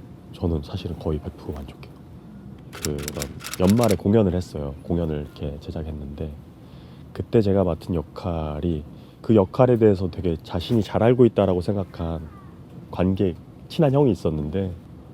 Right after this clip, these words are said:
끝나고 저를 따로 찾아와서 그런 얘기를 했어요.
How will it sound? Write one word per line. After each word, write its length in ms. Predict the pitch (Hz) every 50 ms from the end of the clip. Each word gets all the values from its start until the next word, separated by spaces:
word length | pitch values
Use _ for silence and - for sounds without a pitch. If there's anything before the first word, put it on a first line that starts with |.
| - - - - -
끝나고 320 | - 170 170 160 131 113
저를 260 | 98 - 98 87 80 71
따로 220 | - 120 131 117
찾아와서 440 | - - 139 - 135 113 101 - 87
그런 300 | - - - 107 104 98
얘기를 200 | 85 82 78 71
했어요. 280 | - - - 78 76